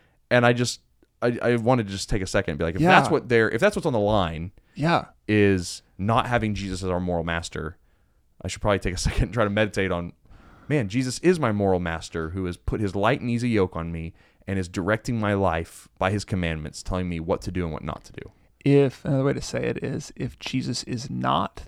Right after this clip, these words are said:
Speaker 2: the ultimate authority of morality, he cannot forgive sins.
Speaker 1: Oh, it, why?
Speaker 2: Because he is the one who determines what is right and wrong.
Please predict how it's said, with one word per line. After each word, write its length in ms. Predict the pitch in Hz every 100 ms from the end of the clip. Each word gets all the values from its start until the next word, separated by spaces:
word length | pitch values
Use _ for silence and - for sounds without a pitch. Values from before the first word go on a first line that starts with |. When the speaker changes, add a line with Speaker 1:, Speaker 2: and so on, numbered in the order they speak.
| -
Speaker 2:
the 180 | 156 - -
ultimate 440 | 131 - 127 - -
authority 680 | - - - - 110 -
of 140 | - 143
morality, 640 | - - 95 - - 160 - _ _ _
he 160 | - 127
cannot 440 | - 139 131 -
forgive 320 | - 127 123 -
sins. 500 | 190 - - - - _ _ _ _ _
Speaker 1:
Oh, 240 | 123 120 -
it, 80 | 104 -
why? 420 | - 117 120 80 - _ _ _ _ _ -
Speaker 2:
Because 680 | 139 147 139 135 123 - -
he 300 | - 139 139
is 80 | 131
the 100 | 131
one 240 | 127 123
who 100 | 135
determines 420 | - - 123 117
what 140 | 151 127
is 100 | 123
right 420 | - - - -
and 180 | - 123
wrong. 320 | 123 - -